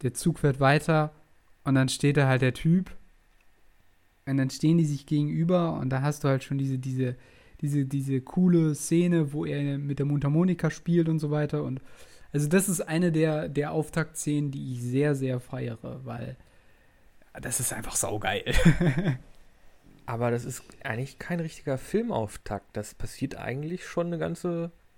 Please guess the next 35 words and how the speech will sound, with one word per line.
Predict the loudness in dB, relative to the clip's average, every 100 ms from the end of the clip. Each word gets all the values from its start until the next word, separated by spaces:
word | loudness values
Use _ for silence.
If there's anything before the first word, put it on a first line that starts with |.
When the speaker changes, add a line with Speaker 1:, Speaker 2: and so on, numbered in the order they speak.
| -20 -20 -8
Speaker 2:
ganze | -6 -4
Strecke | -8 -8 -8
im | -2 -2 -2
Film. | -4 -6 -6 -8 -14 _ _ _ _ _ _ _ _ _ _ _ _ _ -14
Speaker 1:
Mann, | -6 -2
mir, | -2 -2 -6 -2
scheiße, | 2 2 2 0 2
hab | 2
ich | 2
das | 0
falsch | 0 2
in | 0
Erinnerung? | 2 2 2 2 0 -4 _ _ _ -20 -8
Speaker 2:
Ja, | -2 0 0
ich | 0
glaub, | -2 -2
die | -4 0
Einleitung | 0 2 0 -2
ist | -4 -4
ja |
diese | -4 -4
sehr | 0 0
lange | 0 -2 -4
Sequenz, | -6 -6 -4 -4 -4
wo |
man | -4 -4
erstmal | -4 -4
die | -6
Familie | -4 -4 -4 -4 -4
kennenlernt | -6 -8 -6 -4 -4 -4 -6
und | -8 -6
die |
dann | -4 -2
umgebracht | -2 -4 -4 -6 -10 -10 -12
wird. | -10 -10 -14